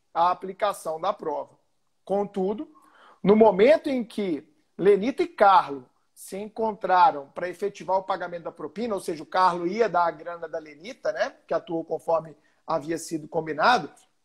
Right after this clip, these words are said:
policiais civis, alertados por um funcionário da universidade, um X nove, interceptaram a entrega do dinheiro e detiveram,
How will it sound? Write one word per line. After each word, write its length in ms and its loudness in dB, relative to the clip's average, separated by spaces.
policiais 600 2
civis, 580 -12
alertados 540 2
por 140 -10
um 80 -8
funcionário 560 -6
da 80 -8
universidade, 720 -2
um 40 -20
X 240 -8
nove, 380 -2
interceptaram 1200 0
a 120 -6
entrega 480 -8
do 100 -12
dinheiro 460 -2
e 100 -6
detiveram, 640 -4